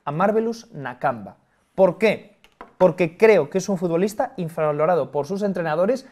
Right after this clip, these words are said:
respecto a los problemas que ha mostrado el Aston Villa. ¿Quiere decir esto que Marvelous Nakamba, como un montón de jugadores en este vídeo, es un excelente futbolista, es una estrella del fútbol mundial? No, no tiene nada que ver, pero quizá se le valora por debajo de lo que podría haber aportado.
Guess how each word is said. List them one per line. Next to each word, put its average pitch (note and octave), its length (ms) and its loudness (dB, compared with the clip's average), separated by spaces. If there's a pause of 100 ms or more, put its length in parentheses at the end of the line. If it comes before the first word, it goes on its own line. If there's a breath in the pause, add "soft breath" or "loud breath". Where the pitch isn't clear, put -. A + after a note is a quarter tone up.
(120 loud breath)
respecto F#3 540 2
a - 20 4
los C#3+ 160 -2
problemas G#3 460 0
que F#3+ 100 0
ha - 20 2
mostrado F3+ 300 0
el F3 60 0
Aston D#3 260 -8
Villa. A#2+ 200 -8 (280 soft breath)
¿Quiere B3+ 200 4
decir B3 300 0
esto A3 460 -2 (220 loud breath)
que - 420 -4 (160)
Marvelous G3 420 2
Nakamba, F3 460 0
como F#3 240 0
un G#3 80 0
montón G3+ 340 -2
de F#3 60 0
jugadores F3 380 -2
en E3+ 60 -6
este E3+ 200 -6
vídeo, D#3 340 0 (340 loud breath)
es F#3+ 140 -6
un G3 120 0
excelente F#3 460 0
futbolista, D#3+ 600 -2
es D#3 120 -4
una E3+ 120 -6
estrella E3 220 -2
del D3+ 60 -2
fútbol E3 200 -2
mundial? D#3+ 420 -2 (180)
No, A#2 380 -10
no B2 140 -12
tiene B2 180 -6
nada A#2+ 180 -8
que A#2 120 -10
ver, G#2 200 -10
pero A#2 220 -10
quizá C#3+ 520 -4 (100)
se - 160 -16
le A#2+ 80 -6
valora F3 580 0 (200)
por C#3+ 100 -2
debajo C3+ 360 -2
de E3+ 180 -2
lo G3+ 140 -2
que D#3 80 -4
podría B2+ 260 -6
haber G#2+ 140 -6
aportado. A#2 420 -8